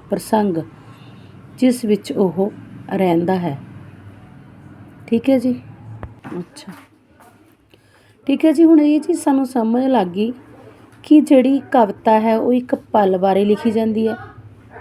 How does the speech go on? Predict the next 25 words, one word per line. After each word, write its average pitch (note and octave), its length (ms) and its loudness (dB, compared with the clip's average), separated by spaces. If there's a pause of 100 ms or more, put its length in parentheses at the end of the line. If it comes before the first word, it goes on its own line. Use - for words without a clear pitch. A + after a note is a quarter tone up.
(2000)
ਠੀਕ B3+ 240 0
ਹੈ C#4+ 60 6
ਜੀ, C#4+ 220 2 (1000)
ਛੇੜਾ C4+ 420 4
ਹੀ C4+ 320 -4 (180)
ਇੱਕ A#3 160 -6
ਕਹਾਣੀ A#3+ 680 0
ਹੋ B3 160 2
ਗਈ, A3 180 -4
ਕਹਾਣੀ G#3+ 640 -2
ਜਿਹੜੀ G#3+ 340 0
ਹੈ G#3 120 -2 (1400)
ਉਹ A#3 160 6
ਕੀ B3+ 180 0
ਹੋਣੀ, A3 300 2
ਇੱਕ A#3+ 280 -2
ਪਹਿਲੂ G#3 440 0
ਜਾਂ A#3+ 120 0
ਇੱਕ A#3 140 -2 (180)
ਘਟਨਾ F3+ 300 -2
ਹੋ F3 140 -4
ਸਕਦੀ D#3+ 480 -8
ਹੈ D#3 60 -10 (200)
ਜ਼ਿੰਦਗੀ F#3+ 480 -2
ਦੀ। F3+ 180 -6